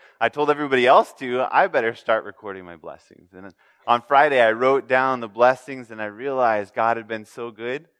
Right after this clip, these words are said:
When I don't take the time to actually think about it, then I miss what God has been doing. Then I don't appreciate his love. I don't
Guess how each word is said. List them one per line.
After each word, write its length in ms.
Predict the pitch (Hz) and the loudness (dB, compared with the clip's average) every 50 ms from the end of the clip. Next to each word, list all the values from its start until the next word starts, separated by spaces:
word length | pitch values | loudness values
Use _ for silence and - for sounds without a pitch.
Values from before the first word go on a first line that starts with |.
| _ _ _ _ - - _ | _ _ _ _ -20 -20 _
When 100 | - 117 | -12 -10
I 60 | 117 | -10
don't 300 | 110 104 131 131 147 139 | -6 -4 -4 -6 -6 -8
take 220 | - 123 110 - - | -14 -18 -20 -18 -18
the 80 | 131 | -20
time 500 | 120 _ - 110 101 101 98 95 98 104 _ _ _ _ _ _ _ _ | -18 _ -12 -10 -10 -8 -10 -12 -14 -20 _ _ _ _ _ _ _ _
to 140 | 131 104 | -6 -4
actually 420 | - 110 117 117 - - - 110 98 | -4 -4 -4 -6 -10 -16 -18 -18 -12
think 240 | - 117 110 - - | -10 -10 -10 -10 -14
about 280 | 92 - 87 - - - | -18 -18 -18 -18 -18 -20
it, 140 | - _ _ _ _ _ _ _ _ _ _ _ _ _ _ _ _ _ _ _ _ _ _ _ - | -20 _ _ _ _ _ _ _ _ _ _ _ _ _ _ _ _ _ _ _ _ _ _ _ -8
then 140 | 110 107 110 | -6 -6 -4
I 80 | 110 | -6
miss 480 | 110 117 147 165 135 - _ - _ _ _ | -8 -8 -10 -12 -12 -14 _ -20 _ _ _
what 180 | 104 101 - - | -16 -16 -14 -10
God 200 | 110 104 110 110 | -8 -6 -6 -6
has 120 | 110 110 | -8 -12
been 160 | 113 113 101 | -20 -20 -20
doing. 480 | - 127 139 139 101 82 82 _ _ _ _ _ | -20 -20 -20 -20 -20 -20 -20 _ _ _ _ _
Then 140 | - 120 123 | -2 0 0
I 60 | 120 | 0
don't 260 | 117 143 147 160 165 | 0 0 0 0 0
appreciate 760 | 156 - - - 156 170 175 170 - - - 135 127 117 110 | -4 -6 -8 -6 -6 -6 -6 -8 -10 -4 -2 0 0 0 -2
his 220 | 117 120 110 110 | -4 -8 -2 2
love. 180 | 139 143 131 123 | 4 4 6 6
I 120 | 127 135 | 4 2
don't 280 | 135 165 165 165 156 | 2 2 0 0 -2